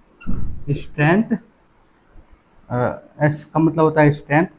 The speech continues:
W का मतलब होता है weakness, Weakness, और ओ का मतलब होता है opportunities,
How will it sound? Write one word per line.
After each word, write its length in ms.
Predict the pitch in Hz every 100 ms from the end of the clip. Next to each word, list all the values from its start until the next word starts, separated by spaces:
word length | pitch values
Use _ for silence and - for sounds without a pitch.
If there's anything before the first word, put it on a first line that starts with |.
| 120
W 380 | 120 139 147
का 320 | 156 - - 147
मतलब 300 | 147 147 139
होता 200 | 131 151
है 80 |
weakness, 640 | 151 139 131 135 156 175 - _ _ _ _ _ _ _ - _ _ _ _ _ _ _ _ _ _ _ - _ -
Weakness, 760 | 127 156 156 160 170 202 - - - - _ _ _ _ _ - - - 135
और 220 | 151 151
ओ 220 | 151 160
का 120 | 175
मतलब 300 | 170 170 165
होता 200 | 156 180
है 40 | 190 -
opportunities, 880 | 156 165 160 165 160 151 143 139